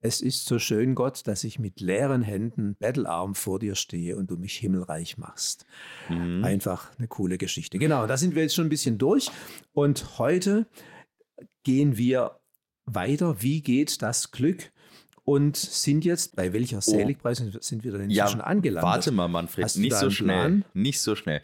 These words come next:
Speaker 1: Ja, ich
Speaker 2: Du
Speaker 1: bin da
Speaker 2: hast
Speaker 1: schon ganz
Speaker 2: immer
Speaker 1: heiß
Speaker 2: so
Speaker 1: drauf.
Speaker 2: tolle Einstiegsfragen. Wir sind ja mittendrin, darum würde ich keine große Einstiegsfrage machen, aber um das Ganze mal ein bisschen aufzulockern,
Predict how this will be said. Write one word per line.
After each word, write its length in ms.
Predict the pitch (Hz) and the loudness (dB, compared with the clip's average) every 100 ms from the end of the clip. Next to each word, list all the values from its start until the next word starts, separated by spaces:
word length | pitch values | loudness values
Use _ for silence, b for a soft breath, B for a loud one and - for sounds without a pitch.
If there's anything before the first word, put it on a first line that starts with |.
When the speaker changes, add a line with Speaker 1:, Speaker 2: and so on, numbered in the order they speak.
| B | B
Speaker 1:
Ja, 160 | 101 101 | -2 0
ich 80 | |
Speaker 2:
Du 60 | 113 | 2
Speaker 1:
bin 60 | 117 | 4
da 60 | 123 | 4
Speaker 2:
hast 100 | 117 | 0
Speaker 1:
schon 120 | 110 | -2
ganz 140 | 113 | 0
Speaker 2:
immer 140 | 156 156 | 2 2
Speaker 1:
heiß 140 | - | 2
Speaker 2:
so 100 | 135 | 0
Speaker 1:
drauf. 160 | 107 85 | 0 0
Speaker 2:
tolle 520 | 117 131 127 127 120 _ - | 2 2 0 -2 -4 _ -4
Einstiegsfragen. 1040 | 101 117 - - - 82 78 90 127 156 B B B B B _ - - - | -2 -2 -4 -4 -6 -2 0 0 -2 -4 B B B B B _ -20 -16 -2
Wir 120 | 110 | 0
sind 160 | 101 143 | 2 0
ja 100 | 113 | 0
mittendrin, 840 | 110 139 139 110 - 101 170 196 | -2 -2 -4 -2 -2 2 2 2
darum 240 | 98 107 | 0 0
würde 140 | 98 90 | -2 -2
ich 80 | - | -4
keine 240 | 92 87 | -4 -4
große 340 | - 87 - | -2 -2 0
Einstiegsfrage 600 | 87 101 - 113 - 110 117 | -2 -2 -2 -2 -2 -2 0
machen, 260 | 127 160 - | 0 -2 -2
aber 180 | 95 95 | 0 0
um 100 | 95 | 0
das 200 | 87 - | -2 -2
Ganze 260 | 95 104 | -2 -2
mal 100 | 87 | -2
ein 80 | 82 | -2
bisschen 200 | 78 - | -6 -4
aufzulockern, 720 | - 113 - 104 98 98 90 | -2 0 -2 -2 -2 -2 -4